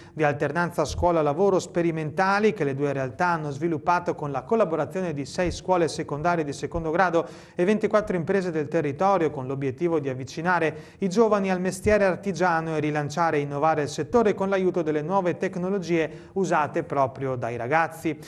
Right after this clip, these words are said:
Durante l'orario scolastico di alternanza gli studenti sono entrati in bottega per conoscere da vicino i segreti del mestiere e catturarne le particolarità e i gesti attraverso l'occhio del proprio smartphone.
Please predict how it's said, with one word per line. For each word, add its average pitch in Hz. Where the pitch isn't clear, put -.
Durante 214
l'orario 165
scolastico 165
di 147
alternanza 185
gli 147
studenti 156
sono 147
entrati 156
in 147
bottega 190
per 165
conoscere 180
da 127
vicino 170
i 156
segreti 196
del 180
mestiere 190
e 165
catturarne 160
le 151
particolarità 180
e 196
i 196
gesti 139
attraverso 185
l'occhio 190
del 208
proprio 190
smartphone. 151